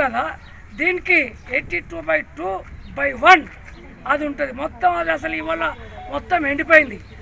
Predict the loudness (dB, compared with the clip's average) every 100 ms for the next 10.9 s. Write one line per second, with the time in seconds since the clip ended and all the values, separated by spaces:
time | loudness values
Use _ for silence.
0 | -18 -16 -4 4 4 4 4 6 6 4
1 | -6 -20 -18 -10 2 8 10 10 8 6
2 | 6 0 0 2 2 2 0 -6 -6 -6
3 | -12 -18 -18 -16 -6 -2 -2 -4 -2 -2
4 | -2 -2 4 6 6 0 -8 -16 -14 -14
5 | -2 8 10 10 6 2 0 0 -2 0
6 | -2 0 -2 -4 -12 -6 2 2 2 0
7 | 8 8 8 6 4 6 8 12 10 8
8 | -6 -18 -18 -14 -8 -2 4 10 10 10
9 | 8 6 4 2 4 6 6 0 -8 -16
10 | -18 -8 8 8 8 0 2 4 6